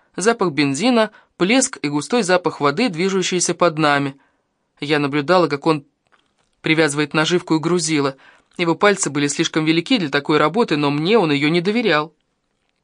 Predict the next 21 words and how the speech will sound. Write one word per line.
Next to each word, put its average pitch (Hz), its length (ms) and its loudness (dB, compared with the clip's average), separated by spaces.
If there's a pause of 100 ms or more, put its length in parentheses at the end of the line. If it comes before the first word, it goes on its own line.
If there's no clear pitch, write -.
(640)
"Этот 277 280 4
поплавок 254 500 2
вырезал 254 340 4
твой 247 220 2
брат", 165 300 4
говорил 160 340 2
отец, 190 280 0
поднимая 160 440 0
наживку. 147 600 -2 (560)
"Помнишь 277 380 4
тот 175 160 0
шкафчик - 480 0
на 151 100 0
стене 180 300 0
в 135 40 -6
гостиной? 147 640 -2 (1120)
Он 175 120 2
разбился 220 440 2
при - 160 -2
переезде". 208 720 0 (760)
"Ну, 139 440 -2